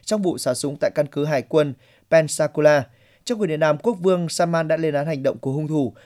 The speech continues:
đồng thời lệnh cho lực lượng an ninh nước này phối hợp với Mỹ trong tiến trình điều tra vụ việc.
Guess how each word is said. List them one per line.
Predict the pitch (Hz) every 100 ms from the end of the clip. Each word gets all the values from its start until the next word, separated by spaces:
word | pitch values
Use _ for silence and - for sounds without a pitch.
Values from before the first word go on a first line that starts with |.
| -
đồng | 175 160
thời | 175 160 135
lệnh | 147 156 139
cho | 190
lực | 170 139
lượng | 143
an | 165
ninh | 160 156
nước |
này | 196 156
phối | 123 156
hợp | 151
với | 135
Mỹ | 139 143 -
trong | - 147 -
tiến | 131 135
trình | 151 120 -
điều | 139 113
tra | 113 127
vụ | 117
việc. | 117 120